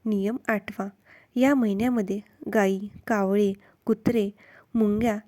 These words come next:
यांना अन्न खायला द्या, त्यामुळे तुम्हाला अधिक फायदा मिळेल. नियम नववा, या महिन्यामध्ये सूडबुद्धीच्या गोष्टी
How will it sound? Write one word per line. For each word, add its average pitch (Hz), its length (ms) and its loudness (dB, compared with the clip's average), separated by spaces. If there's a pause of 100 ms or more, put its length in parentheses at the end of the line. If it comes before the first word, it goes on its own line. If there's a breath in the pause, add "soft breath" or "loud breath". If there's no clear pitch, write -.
(180)
यांना 220 340 0 (160)
अन्न 233 320 2
खायला 208 280 -2
द्या, 196 160 -6 (760 soft breath)
त्यामुळे 247 440 0 (120)
तुम्हाला 208 380 -2 (140)
अधिक 220 320 2
फायदा 202 280 -2
मिळेल. 196 320 -8 (1200 loud breath)
नियम 226 400 0
नववा, 202 340 0 (340)
या 294 160 6
महिन्यामध्ये 214 680 2 (160)
सूडबुद्धीच्या 254 800 4
गोष्टी 214 460 0